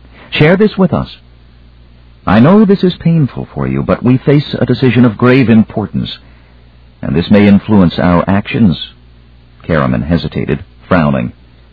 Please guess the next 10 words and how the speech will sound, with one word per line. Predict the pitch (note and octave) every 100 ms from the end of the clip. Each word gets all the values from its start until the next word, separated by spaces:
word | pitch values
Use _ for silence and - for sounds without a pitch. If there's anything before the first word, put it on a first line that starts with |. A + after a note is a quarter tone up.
| _ - _ _ _ _ _ _ _ - - -
"Does | C2+ -
this | F#2 -
have | F2
something | - G2+ G#2+ F2+
to |
do | D#2+ G2 G2+
with | G2+ -
my | E2+ F#2+
son?" | - - C2 - - - _ _ - _ _ _ _ _ - _ -
"Yes," | B2 G#2+